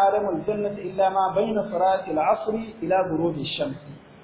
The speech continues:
Rayuwar da Annabi Adam alaihi salam yayi a cikin aljanna da shi da Hawwa'u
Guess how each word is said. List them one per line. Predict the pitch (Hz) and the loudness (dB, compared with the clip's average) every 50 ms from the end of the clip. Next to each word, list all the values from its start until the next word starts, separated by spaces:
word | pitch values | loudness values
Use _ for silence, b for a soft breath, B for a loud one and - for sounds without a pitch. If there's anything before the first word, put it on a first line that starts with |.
| - - - - - - - - | -20 -20 -20 -20 -20 -14 -4 0
Rayuwar | 175 180 180 196 220 240 247 240 | 2 4 4 4 4 4 4 4
da | 214 214 208 | 4 4 4
Annabi | 208 214 226 208 202 | 2 2 2 2 2
Adam | 180 208 208 202 180 | 4 4 4 2 2
alaihi | 170 175 185 196 202 180 147 - | 0 0 0 0 0 -2 -2 -2
salam | 175 160 190 196 196 196 196 196 - - 160 | 0 2 2 4 4 4 2 0 -4 -2 0
yayi | 175 196 214 226 | 0 2 2 2
a | 175 165 - | 2 0 0
cikin | - - - 196 202 | -2 -6 -8 -6 -2
aljanna | 165 160 139 131 135 185 185 185 180 160 - 170 180 - - - - - - - - - - - - - - - - - | -2 -2 -2 -2 -2 -2 -2 -2 -2 -4 -6 -6 -8 -12 -14 -18 -20 -20 -20 -20 -20 -20 -20 -20 -20 -20 -20 -10 -4 -2
da | - | -2
shi | - - - 240 240 240 220 | -2 -2 -4 -2 0 0 2
da | 208 220 214 214 208 208 156 - | 4 4 6 6 6 4 2 0
Hawwa'u | - - 175 156 156 151 156 175 202 220 226 - - - - | 0 0 0 0 2 2 4 6 6 6 6 6 4 0 -2